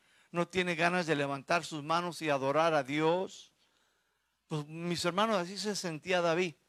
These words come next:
Él estaba pasando por un momento muy difícil en su vida. Pero hay algo aquí que nosotros queremos ver. Queremos ver y aprender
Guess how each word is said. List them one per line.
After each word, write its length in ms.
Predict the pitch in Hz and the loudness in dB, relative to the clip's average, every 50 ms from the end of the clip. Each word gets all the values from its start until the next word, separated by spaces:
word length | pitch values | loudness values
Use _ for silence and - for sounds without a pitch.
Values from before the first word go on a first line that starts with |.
| _ _ _ _ _ _ _ _ _ _ _ _ _ _ _ _ _ _ _ | _ _ _ _ _ _ _ _ _ _ _ _ _ _ _ _ _ _ _
Él 160 | - - - | -8 -2 0
estaba 380 | 208 170 - - 180 196 196 190 | 0 0 2 6 8 8 8 6
pasando 480 | - 165 147 - 170 180 190 196 190 180 | 4 -6 -2 0 -2 0 2 0 0 0
por 160 | - 160 156 | -2 -2 0
un 200 | 170 185 196 202 | 0 0 -2 0
momento 540 | 190 180 165 165 165 170 180 180 - 214 196 | 0 0 0 0 -2 -2 -2 0 0 0 0
muy 200 | 180 175 190 208 | 2 0 -4 -4
difícil 580 | 180 190 170 - - 196 196 - - 202 175 160 | -4 -6 -10 -6 -6 -6 -6 -4 -6 -6 -6 -6
en 100 | 156 143 | -6 -6
su 180 | - - 156 143 | -4 -4 -4 -2
vida. 420 | 151 185 214 214 214 180 156 - _ _ _ _ _ _ _ _ _ _ _ _ _ _ _ _ _ _ _ _ _ _ _ _ _ _ _ _ _ _ _ _ _ _ _ _ _ | -2 -4 0 0 0 -2 -2 -6 _ _ _ _ _ _ _ _ _ _ _ _ _ _ _ _ _ _ _ _ _ _ _ _ _ _ _ _ _ _ _ _ _ _ _ _ _
Pero 420 | - 190 185 180 175 175 - - - - - - - - - | 4 6 6 6 6 2 0 -2 -6 -10 -14 -14 -14 -6 4
hay 380 | 202 208 226 240 254 247 247 | 6 8 8 8 6 8 8
algo 260 | 233 226 233 233 240 | 8 8 8 8 4
aquí 320 | 233 220 - - 214 220 214 | 4 4 4 -2 -2 -2 -2
que 640 | - - 202 190 170 156 147 139 127 120 120 139 _ _ _ _ _ _ | 0 2 4 4 4 4 2 0 -2 -6 -12 -18 _ _ _ _ _ _
nosotros 800 | 165 170 156 - - - 185 185 180 - 202 214 202 175 - _ _ | -8 -8 -6 -4 6 6 6 6 6 4 2 2 2 0 -4 _ _
queremos 520 | - 180 160 151 156 160 175 180 180 156 | 0 2 4 4 4 2 2 -2 -4 0
ver. 340 | 135 160 196 220 196 139 - _ _ _ _ _ _ _ _ _ _ _ _ _ _ _ _ _ _ _ _ | 2 4 4 4 2 -2 -8 _ _ _ _ _ _ _ _ _ _ _ _ _ _ _ _ _ _ _ _
Queremos 580 | - 151 156 180 202 214 226 240 233 214 160 | -6 -4 -2 -2 0 0 0 2 2 0 2
ver 260 | 147 190 208 220 226 226 | 6 6 8 8 8 8
y 140 | 226 208 | 6 6
aprender 680 | 185 170 - - 175 165 165 160 180 202 220 220 208 - | 6 6 6 4 0 0 2 2 4 4 4 4 2 -6